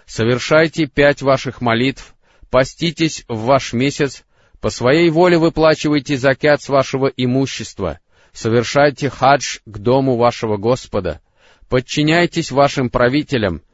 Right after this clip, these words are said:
и вы войдете в рай вашего Господа.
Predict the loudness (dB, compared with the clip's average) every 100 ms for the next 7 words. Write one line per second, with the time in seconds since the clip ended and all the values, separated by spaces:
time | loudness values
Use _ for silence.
0 | _ _ -2 2 4 4 4 4 2 2
1 | 0 0 2 4 4 0 -8 _ -6 -2
2 | -2 -4 -8 -4 -6 -6 -10 -10 -12